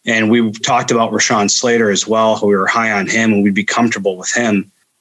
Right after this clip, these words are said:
more so because we thought it was a realistic option and Penei Sewell was not a realistic option.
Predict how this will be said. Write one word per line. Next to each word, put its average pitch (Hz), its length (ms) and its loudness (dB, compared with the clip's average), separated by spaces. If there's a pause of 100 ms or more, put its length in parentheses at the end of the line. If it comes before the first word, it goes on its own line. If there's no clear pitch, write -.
(520)
more 123 280 2
so 120 260 0
because 110 720 0
we 113 100 2
thought 120 280 0
it 110 60 -2
was 107 120 0
a 104 60 -2
realistic 110 580 0
option 95 460 -2
and 90 160 -8
Penei 107 280 -2
Sewell 104 240 0
was 95 160 -2
not 120 180 0
a 110 60 0
realistic 95 540 -2
option. 92 440 -4